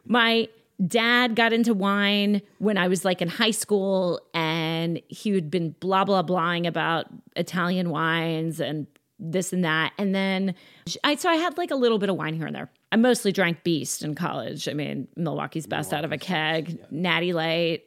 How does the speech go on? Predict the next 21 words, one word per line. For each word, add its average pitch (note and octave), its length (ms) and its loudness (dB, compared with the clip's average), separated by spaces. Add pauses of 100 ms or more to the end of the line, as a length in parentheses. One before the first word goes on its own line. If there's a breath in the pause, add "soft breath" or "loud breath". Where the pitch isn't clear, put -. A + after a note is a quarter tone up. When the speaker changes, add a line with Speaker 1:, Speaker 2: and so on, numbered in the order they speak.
Speaker 1:
um, F3 320 -2
all C4 220 -2
of D4 120 -8
the D4+ 80 -2
great, F#3+ 560 0
really F#3 420 0
gourmet D#3 520 -6
beers. E3 800 -6
Um, D3+ 480 -2
those E3+ 260 -2
are F3+ 80 -4
the F3 80 -6
craft - 540 -4
beers G3+ 340 -2
of F#3 120 -8
the A3 80 -2
nineties, A3 600 -2
in F#3 120 -2
case F3 260 -6
anybody's E3 440 -6
wondering. D#3+ 540 -4